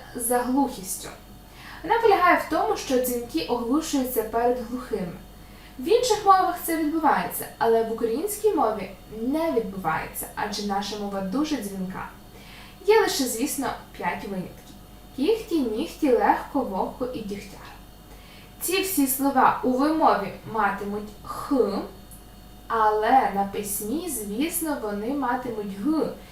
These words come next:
Кігті, нігті, легко, вогко і дігтяр.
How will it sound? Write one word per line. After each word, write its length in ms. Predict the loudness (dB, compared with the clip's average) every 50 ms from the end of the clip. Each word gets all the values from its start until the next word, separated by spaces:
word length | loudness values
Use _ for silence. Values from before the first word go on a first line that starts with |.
| -20 -20 -20 -20 -8 0
Кігті, 1080 | 6 6 8 8 6 4 0 -2 -4 -4 -4 -8 -10 -2 0 0 2 2 2 0 -2 -6 -14 -16 -10 -8
нігті, 1040 | -4 2 2 4 4 4 0 0 0 0 0 0 0 -6 -4 0 2 4 4 4 2 0 -4 0
легко, 1160 | 2 4 6 6 6 6 6 4 2 -2 -4 -4 -6 -10 -8 -2 4 6 6 6 6 2 -2 0 4
вогко 840 | 6 6 6 6 4 0 -4 -6 -8 -10 -10 -6 -2 0 0 0 -2 -4
і 100 | -6 -6
дігтяр. 1000 | -6 -2 0 2 4 4 2 2 0 0 -2 -2 -4 -4 -2 -2 -2 -2 -4